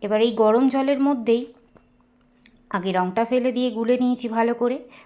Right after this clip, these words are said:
প্রথমে একটুখানি রংটা দিয়েছিলাম, তারপর দেখলাম হালকা হালকা হচ্ছে, তো রঙের প্যাকেটটা পুরোটাই দিয়ে দিয়েছিলাম। জলটা ফোটার পরে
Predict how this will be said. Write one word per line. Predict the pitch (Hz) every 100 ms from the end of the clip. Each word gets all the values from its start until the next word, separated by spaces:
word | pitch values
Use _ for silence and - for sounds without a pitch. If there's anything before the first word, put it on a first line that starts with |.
| _
প্রথমে | - 214 240 254
একটুখানি | 240 247 262 269 262
রংটা | 240 233 247
দিয়েছিলাম, | 233 233 247 294
তারপর | 277 226
দেখলাম | 240 240 247
হালকা | 220 202 202 226
হালকা | 233 233
হচ্ছে, | 233 233 240
তো | 349 254
রঙের | 214 208 233
প্যাকেটটা | 226 208 226 214 254
পুরোটাই | 233 233 226 262
দিয়ে | 208 180
দিয়েছিলাম। | 175 175 - 165 165 160 - - - -
জলটা | - 208 196 226
ফোটার | 220 208 220
পরে | 208 196 185 269